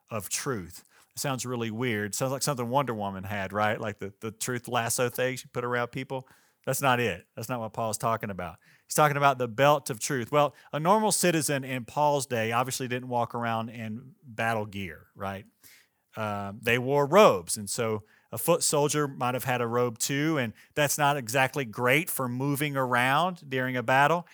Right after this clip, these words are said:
Could you imagine, like, having on, like, your winter bathrobe or whatever? I don't know if you guys have something like that, but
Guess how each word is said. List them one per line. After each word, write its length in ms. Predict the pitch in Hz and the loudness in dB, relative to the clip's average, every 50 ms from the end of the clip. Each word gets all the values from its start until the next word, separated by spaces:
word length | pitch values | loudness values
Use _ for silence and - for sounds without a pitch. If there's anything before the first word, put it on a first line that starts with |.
| _ _ | _ _
Could 120 | - - | -10 -8
you 40 | 147 | -4
imagine, 360 | 143 139 143 151 143 147 143 | 2 4 4 4 4 4 2
like, 180 | 135 127 127 - | 4 4 2 4
having 300 | 143 139 135 131 139 135 | 2 2 2 2 2 0
on, 260 | 135 135 131 139 135 - _ _ | 0 0 0 -2 -8 -14 _ _
like, 180 | - 131 - 131 | -6 -6 -4 -4
your 180 | 127 120 117 | -4 -4 -4
winter 360 | 110 113 131 139 - 151 143 | -2 -2 -2 -2 0 -2 0
bathrobe 720 | 120 123 127 123 131 131 - 143 139 135 143 143 151 135 | 4 6 8 8 8 6 6 6 6 8 8 8 6 4
or 100 | 139 139 | 4 4
whatever? 400 | 131 135 143 143 147 143 143 151 | 6 6 8 8 8 6 6 4
I 40 | 147 143 | 2 2
don't 60 | 135 | 2
know 60 | 131 | 0
if 100 | 113 - | -4 -4
you 100 | 131 120 | -6 -2
guys 260 | - 123 117 120 - | 0 0 0 0 0
have 180 | - 120 120 - | 0 0 -2 0
something 280 | - 131 127 - 127 | -2 -4 -4 -4 -4
like 240 | 123 127 127 123 - | -2 -2 -4 -2 0
that, 280 | - 135 135 135 131 113 | 2 2 2 2 0 -2
but 160 | 117 107 101 | -4 -4 -4